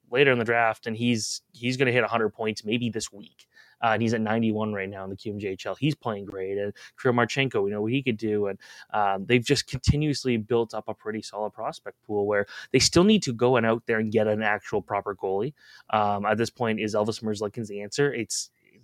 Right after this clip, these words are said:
there's more of a, a disappointing kind of playbook we could look at it with him. But,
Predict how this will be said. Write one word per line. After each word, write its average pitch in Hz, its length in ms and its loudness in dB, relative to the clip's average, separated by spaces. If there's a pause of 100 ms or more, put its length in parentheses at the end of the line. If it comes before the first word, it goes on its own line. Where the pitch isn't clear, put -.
(140)
there's 135 240 6
more 147 380 6
of 127 100 4
a, 117 240 4 (400)
a 120 120 -2 (540)
disappointing 139 800 0
kind 139 300 -2
of 131 240 -4 (600)
playbook 139 360 2
we 156 80 -2
could 143 100 0
look 147 160 0
at 147 100 0
it 143 60 -4
with 143 140 -4
him. 165 200 -2
But, 123 200 4